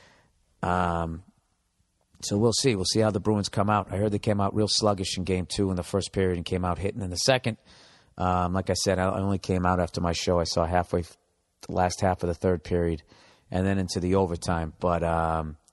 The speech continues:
I watched every second of that first one. Um,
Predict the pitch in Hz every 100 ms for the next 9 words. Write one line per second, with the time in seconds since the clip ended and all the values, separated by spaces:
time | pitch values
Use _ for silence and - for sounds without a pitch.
0 | _ - 110 110 107 - - 104 104 -
1 | - 101 - 82 _ _ _ _ _ _
2 | _ - 90 85 85 - 95 90 - 78
3 | 80 _ _ _ _ _ _ _ _ _
4 | - 87 82 82 80 80 80